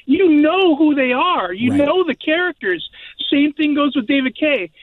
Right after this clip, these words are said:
Speaker 1: It's like, um, one time I was reading an art book somewhere about character design, character development. When you see the silhouette, when you hear the voice,
Speaker 2: Mm-hmm.
Speaker 1: and you know who the characters that they're attached to,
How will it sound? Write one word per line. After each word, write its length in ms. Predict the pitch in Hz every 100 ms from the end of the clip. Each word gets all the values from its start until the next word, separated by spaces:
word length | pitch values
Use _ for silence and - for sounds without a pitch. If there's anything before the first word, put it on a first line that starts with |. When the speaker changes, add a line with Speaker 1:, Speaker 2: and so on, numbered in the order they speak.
| - -
Speaker 1:
It's 220 | 254 -
like, 240 | 302 277 240 _ -
um, 440 | 254 233 208 190 - -
one 200 | 277 294
time 220 | 294 294
I 80 | 285
was 120 | 254
reading 260 | 247 262 254
an 140 | 240
art 260 | 220 226 233 -
book 160 | 233 -
somewhere 400 | - 220 214 196 - - - - -
about 400 | 240 247 240 214 - - -
character 380 | 277 294 302
design, 580 | 269 240 262 262 262 254
character 380 | - 254 254 254
development. 640 | 220 220 214 214 202 - - - - -
When 160 | 233
you 100 | 233 240 -
see 200 | 302 330
the 100 | 359 - -
silhouette, 580 | 302 285 254 247 220 -
when 160 | 233
you 120 | 220 202 -
hear 260 | 294 311 320
the 80 | 254
voice, 500 | 180 247 277 214 185
Speaker 2:
Mm-hmm. 360 | 214 139 -
Speaker 1:
and 140 | - 220
you 120 | 220
know 460 | 214 269 320 302 -
who 380 | 233 277 285 285 _ _ _ _ 269 -
the 100 | 254
characters 640 | - 277 294 302 262 233 190
that 120 | 226 -
they're 180 | 254 247
attached 680 | 214 - - _ 311 - - -
to, 260 | 214 165